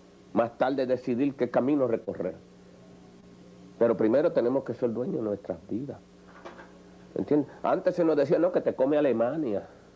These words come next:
Si te con-, es como el, como el amo, "No te vayas porque te agarra el otro amo". Esta cuestión no es de cambiar de amo, esta es cuestión que tenemos el derecho a ser libres sin ningún amo. ¿Tú entiendes? Si cogemos el camino de Cuba,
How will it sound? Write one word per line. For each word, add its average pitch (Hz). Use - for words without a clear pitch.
Si 98
te 117
con-, 104
es 143
como 147
el, 117
como 113
el 120
amo, 143
"No 135
te 151
vayas 151
porque 113
te -
agarra 135
el 113
otro 123
amo". 117
Esta -
cuestión 160
no 151
es 151
de 143
cambiar 135
de 110
amo, 135
esta -
es -
cuestión 147
que -
tenemos 131
el 127
derecho 123
a 120
ser 107
libres 117
sin 95
ningún 107
amo. 85
¿Tú -
entiendes? 110
Si 104
cogemos 135
el 156
camino 160
de 156
Cuba, 208